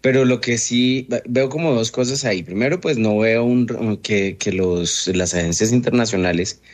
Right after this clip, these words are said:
que recojan, eh, que recogen noticias de empresas en Colombia hayan hecho eco de esta, de esta información, lo cual me parece un poco como extraño. Eh, lo que sí me parece que no queda bien es que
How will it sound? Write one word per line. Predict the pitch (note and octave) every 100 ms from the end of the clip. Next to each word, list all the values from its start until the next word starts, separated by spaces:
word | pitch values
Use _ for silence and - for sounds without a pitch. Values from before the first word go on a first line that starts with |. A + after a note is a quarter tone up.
| - - - _
que | A2+
recojan, | G#2 G#2 G#2 F#2+ G#2 G#2+ A2+
eh, | A#2 A2+ G#2+ D2+
que | F#2+
recogen | G2 G2 G2
noticias | A#2 A#2 A2 G2+ A2
de | A2
empresas | G2+ F2 G2
en | A2+
Colombia | G#2 F2+ F2+ F2 G2+
hayan | G#2 A2 G#2+ - - - -
hecho | G#2+ G#2+ A#2 A2+
eco | G#2+ A2
de | A2 G#2+
esta, | - G2+ G2+
de | - G2
esta | F#2+ G#2
información, | G#2 A2+ G2 E2 A2 C#3+
lo | B2+
cual | F2+
me | E2+ F#2
parece | A2 F2
un | E2+
poco | F#2 F2 G#2+ G#2+ - - _ _
como | - G2+
extraño. | F2+ - A#2 B2+ D3+ - -
Eh, | B2 A#2+ A#2 A2+ G#2+ G#2+ - _ -
lo | B2+ B2
que | A2
sí | G#2 G2+
me | G2
parece | C#3 A2+ G#2+
que | -
no | A2+ F2+
queda | - G#2+ G#2+
bien | A2+ G#2+
es | G#2+
que | - A2+